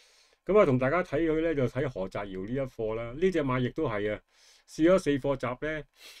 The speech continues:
四課閘我覺得都試得唔 OK 㗎下。咁啊，呢一課直頭前邊走快咗呢，咁啊，末段呢，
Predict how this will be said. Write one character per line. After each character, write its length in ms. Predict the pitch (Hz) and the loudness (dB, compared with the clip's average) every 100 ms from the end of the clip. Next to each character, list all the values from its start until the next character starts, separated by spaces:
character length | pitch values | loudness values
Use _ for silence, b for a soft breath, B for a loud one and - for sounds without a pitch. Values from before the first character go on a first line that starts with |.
| B _ | B _
四 180 | - 156 | -6 2
課 260 | 151 131 139 | 2 4 0
閘 200 | 123 127 | 0 -2
我 80 | 123 | -2
覺 120 | 139 | -2
得 120 | 151 | -4
都 100 | 151 | -6
試 200 | 131 113 | -6 -6
得 120 | 127 | -6
唔 200 | 127 113 - | -6 -8 0
OK 460 | 143 127 135 127 | 0 0 0 0
㗎 80 | 117 | -2
下。 280 | 92 107 - b b - | -4 -6 -8 b b -6
咁 180 | 175 190 | 0 2
啊， 20 | |
呢 60 | 214 | 6
一 60 | |
課 260 | 208 156 156 | 4 4 -2
直 100 | 143 | -4
頭 240 | - 104 107 | -4 -4 -4
前 260 | - 110 | -4 -6
邊 180 | 110 117 | -4 -4
走 180 | 117 147 | -2 -2
快 300 | - 135 127 | -2 -2 -2
咗 220 | 127 135 | 0 0
呢， 240 | 151 156 143 b b b b b b b | 0 -2 -6 b b b b b b b
咁 140 | 170 202 | 2 4
啊， 60 | |
末 180 | 160 135 127 | 6 4 2
段 200 | 143 143 | 2 2
呢， 340 | 170 180 180 | 4 2 0